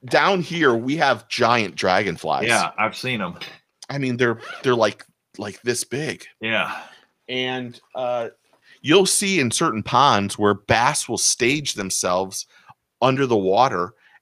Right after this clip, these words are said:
Speaker 1: and wait for a dragonfly to sit on, like, a, like, a piece of weeds or something
Speaker 2: Uh-huh.
Speaker 1: just for a second. And a bass will come up and jump out of the water and eat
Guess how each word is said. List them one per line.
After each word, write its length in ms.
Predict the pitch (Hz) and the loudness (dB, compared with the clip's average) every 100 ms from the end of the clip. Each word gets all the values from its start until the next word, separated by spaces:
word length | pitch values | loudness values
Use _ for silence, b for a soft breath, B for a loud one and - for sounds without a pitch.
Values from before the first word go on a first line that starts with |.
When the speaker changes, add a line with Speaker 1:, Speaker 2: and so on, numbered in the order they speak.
| - | -4
Speaker 1:
and 180 | 120 | -2
wait 240 | 110 131 - | 2 2 0
for 120 | 143 | -4
a 40 | 104 | 0
dragonfly 600 | 110 123 127 - 92 92 | 2 2 0 -2 -2 -2
to 120 | 98 | -6
sit 300 | - - 127 | -6 0 2
on, 180 | 110 104 | 2 2
like, 160 | 101 95 | 0 -2
a, 160 | 92 - _ _ _ _ _ _ - | -4 -6 _ _ _ _ _ _ -8
like, 180 | 98 92 | -4 -4
a 60 | - | -6
piece 320 | - 123 - | -6 -6 -2
of 160 | 90 | -2
weeds 440 | 85 98 120 170 170 | -2 -2 -2 -2 -4
or 60 | |
something 500 | 165 170 175 196 202 208 _ | 0 2 2 0 -4 -4 _
Speaker 2:
Uh-huh. 260 | 104 101 120 120 | -6 -4 -4 -2
Speaker 1:
just 320 | 131 139 - | 0 2 0
for 180 | - 135 | -2 -2
a 60 | |
second. 460 | 123 - 139 - 92 B B B | 2 2 2 0 -10 B B B
And 140 | 123 123 | 0 0
a 40 | |
bass 460 | 104 127 143 190 - | 2 2 2 0 -2
will 100 | 143 | -6
come 240 | - 127 | -2 2
up 180 | 107 - - | 2 0 -6
and 200 | 120 113 | -6 -4
jump 340 | - 127 165 | 0 0 2
out 140 | 135 | 0
of 40 | 147 | 2
the 60 | 104 | 0
water 380 | 98 110 92 - | 2 2 0 -4
and 160 | 101 95 | -8 -6
eat 200 | 113 127 | -8 -4